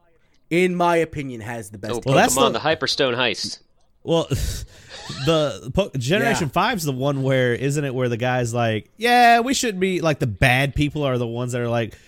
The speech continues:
Speaker 3: Pokemon shouldn't be used to battle each other. And pe-
Speaker 1: Well, the reason why I like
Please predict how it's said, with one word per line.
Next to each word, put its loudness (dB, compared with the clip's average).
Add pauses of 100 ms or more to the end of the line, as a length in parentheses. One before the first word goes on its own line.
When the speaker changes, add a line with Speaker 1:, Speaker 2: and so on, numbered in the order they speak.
(300)
Speaker 3:
Pokemon 2
shouldn't -2
be 4
used 2
to -6
battle 6
each 0
other. 2 (1300)
And -2
pe- -6 (760)
Speaker 1:
Well, 0
the -2
reason -2
why 0
I 2
like -2